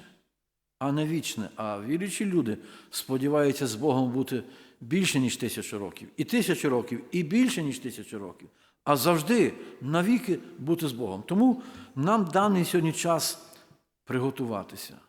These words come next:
Час приготуватися. І кожен знає своє життя, кожен знає своє положення і знає, що і в чому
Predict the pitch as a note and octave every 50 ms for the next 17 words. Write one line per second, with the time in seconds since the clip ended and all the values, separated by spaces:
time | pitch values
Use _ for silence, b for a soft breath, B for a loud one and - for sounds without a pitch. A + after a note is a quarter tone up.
0 | _ _ _ _ _ - D3 C#3+ C3+ - - - B2 A#2+ A2+ A2 - A2 G2 F#2
1 | F2+ - - - - - - _ - C3+ C3 C3 B2+ A#2+ - B B B B B
2 | B B B - F#3 G#3 A3 G3 F#3+ G3+ F3+ C#3+ D3 F3 E3+ E3+ E3 C3+ - -
3 | C#3+ C#3+ C3+ B2 A#2 B2+ A2+ - B2+ A#2+ A#2+ A2+ - A2+ G#2 A2+ A2+ G#2+ G2 A2+
4 | A2+ A2+ A2 - - A2 G#2+ G#2 - A2+ A2 C#3+ D3+ C#3 D#3+ D#3 D3+ D3 C3+ B
5 | B B B B B B - B2 A#2 C3 C3+ C3+ C3 A2 - - - - - F#3
6 | F#3 D#3 - - D#3 C3+ - - - D3+ D3 D3+ D3+ D3+